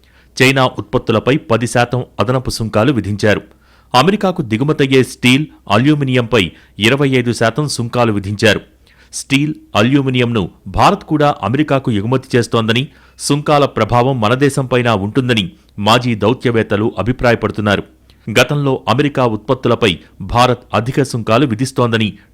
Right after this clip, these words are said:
ట్రంప్ ఆరోపించారు. అయితే మోడీ అమెరికా పర్యటనకు ముందే లగ్జరీ కార్లు, మోటార్ సైకిళ్లు సహా కొన్ని దిగుమతులపై భారత్ టారిఫ్లు తగ్గించింది.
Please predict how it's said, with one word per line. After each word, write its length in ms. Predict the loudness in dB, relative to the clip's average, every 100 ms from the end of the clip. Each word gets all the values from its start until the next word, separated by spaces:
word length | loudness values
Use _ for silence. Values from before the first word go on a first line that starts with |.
| -2
ట్రంప్ 240 | -2 -2 -4 0
ఆరోపించారు. 640 | 2 2 0 2 2 2 -6 _ _ -2
అయితే 260 | 2 2 2
మోడీ 420 | 2 2 2 0 -2
అమెరికా 360 | 0 0 0
పర్యటనకు 520 | 0 0 0 0 -2 0
ముందే 420 | 0 2 2 0 -8 -2
లగ్జరీ 460 | 0 0 0 0
కార్లు, 500 | 0 2 2 0 -4 -4
మోటార్ 380 | 0 2 2 0
సైకిళ్లు 440 | 2 0 2 0
సహా 380 | 0 0 2 0 -2 _ _
కొన్ని 220 | 0 0
దిగుమతులపై 720 | 0 -2 -2 0 0 0 0 -2 -8 -14
భారత్ 360 | 0 2 2 -2 _
టారిఫ్లు 380 | 0 2 2 -2
తగ్గించింది. 720 | -2 -2 -2 -2 -2 -2 -6